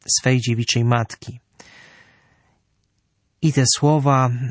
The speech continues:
w dniu, w którym mógł już przemawiać w synagodze, rozwinął księgę Izajasza,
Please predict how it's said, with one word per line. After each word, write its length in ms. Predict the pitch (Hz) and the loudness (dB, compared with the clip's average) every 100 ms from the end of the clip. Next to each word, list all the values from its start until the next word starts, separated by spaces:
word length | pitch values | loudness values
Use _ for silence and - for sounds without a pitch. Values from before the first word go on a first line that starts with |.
| - | -4
w 260 | 143 120 | -4 -2
dniu, 240 | 117 147 165 | 2 4 4
w 80 | - | 0
którym 300 | 147 135 123 | 0 2 4
mógł 260 | 131 - | 2 0
już 80 | 123 | -4
przemawiać 500 | - 127 123 123 117 | 0 2 2 2 -2
w 180 | - 123 | -2 0
synagodze, 720 | 110 107 127 131 127 117 110 - _ _ _ | 0 0 0 0 0 0 -2 -10 _ _ _
rozwinął 680 | 131 123 117 127 165 143 123 | -4 -2 0 0 2 2 0
księgę 360 | - 127 120 113 | 0 0 2 0
Izajasza, 760 | 107 110 113 120 120 117 110 | 0 0 0 0 0 -2 -2